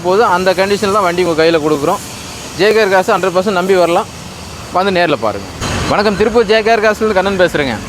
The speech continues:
அடுத்து நீங்க பார்க்குறது ஒரு செவன் சீட்டர் வண்டி, Honda பி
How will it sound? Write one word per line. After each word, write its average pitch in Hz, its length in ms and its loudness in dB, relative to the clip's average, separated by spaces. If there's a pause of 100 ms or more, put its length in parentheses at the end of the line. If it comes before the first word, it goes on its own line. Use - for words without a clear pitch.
(840)
அடுத்து 220 220 2
நீங்க 220 180 2
பார்க்குறது 214 320 2
ஒரு 190 120 -2
செவன் 196 180 0
சீட்டர் 180 200 0
வண்டி, 165 160 -2 (1300)
Honda 233 220 4 (100)
பி 226 60 2